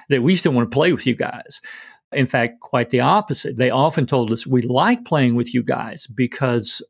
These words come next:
when I went with Kerry in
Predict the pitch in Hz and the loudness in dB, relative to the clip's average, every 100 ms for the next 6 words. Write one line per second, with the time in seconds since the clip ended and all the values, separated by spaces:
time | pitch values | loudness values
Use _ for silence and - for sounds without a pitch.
0 | _ _ _ _ _ - 156 151 156 151 | _ _ _ _ _ -6 0 2 2 0
1 | 135 - 165 156 151 139 127 - _ _ | -2 -2 2 2 4 2 0 -4 _ _
2 | _ - 143 131 127 117 107 | _ -8 0 2 4 2 -2